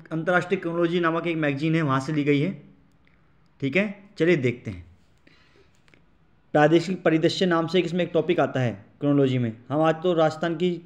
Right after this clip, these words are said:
करंट अफेयर्स की चर्चा करेंगे। तो इसमें पहले जो पॉइंट दे रखा है वो दे रखा है उन्नीसवें राष्ट्रीय एशियाई खेल में राजस्थान का प्रदर्शन।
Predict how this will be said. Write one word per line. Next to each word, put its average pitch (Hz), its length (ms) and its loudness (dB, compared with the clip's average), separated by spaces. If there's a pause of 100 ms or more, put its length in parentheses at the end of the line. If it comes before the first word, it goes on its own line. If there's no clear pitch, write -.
(160)
करंट 147 180 0
अफेयर्स 147 220 0
की 202 120 -4
चर्चा 170 340 0 (260)
करेंगे। 101 340 -6 (720)
तो 202 60 4
इसमें 202 160 4
पहले 180 240 8
जो 233 100 6
पॉइंट 196 240 2
दे 190 100 6
रखा 185 180 2
है 202 40 4
वो 196 80 4
दे 180 60 0
रखा 175 180 2
है 208 140 2
उन्नीसवें 196 480 4
राष्ट्रीय 180 440 4
एशियाई 185 320 4
खेल 175 240 2
में 180 280 -2
राजस्थान 165 500 0
का 170 160 2 (240)
प्रदर्शन। 123 420 -4